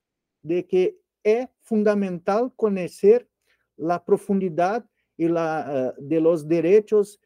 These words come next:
eh, el concepto de los derechos, eh, qué cosas son los derechos, eh, el conten-, contenido de los derechos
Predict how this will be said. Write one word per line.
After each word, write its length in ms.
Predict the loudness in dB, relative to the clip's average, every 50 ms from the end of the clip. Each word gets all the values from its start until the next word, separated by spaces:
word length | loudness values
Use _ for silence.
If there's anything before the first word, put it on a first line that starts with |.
| _ _
eh, 600 | -8 -4 -2 0 0 0 0 0 -2 -2 0 0
el 160 | 0 -2 -4 -8
concepto 540 | -8 -8 -8 -2 0 0 0 0 -2 -4
de 120 | -4 -2 -2
los 180 | -2 -2 -2
derechos, 500 | -2 -4 -4 -2 -4 -4 -4 -6 -8 -4
eh, 320 | 0 0 0 0 -2 -4 -8 -8
qué 140 | -8 -8
cosas 380 | -2 0 0 2 2 0 -4 -6
son 300 | -2 0 2 2 2 0
los 180 | 0 -2 -2 -2
derechos, 580 | -2 -2 -2 -2 -4 -4 -4 -6 -8 -8 _ _ _ _ _ _
eh, 320 | -6 -4 -2 -2 -2 -2
el 180 | -4 -6 -10 -8
conten-, 540 | -8 -8 -8 -4 -4 -4 -4 -4 -6 -10 -12 _ _ _
contenido 580 | -8 -6 -4 -4 -2 -2 -2 -2 2 2 2
de 120 | 2 2 0
los 160 | -2 -2 -2
derechos 500 | -2 -4 -4 -4 -6 -6 -6 -8 -8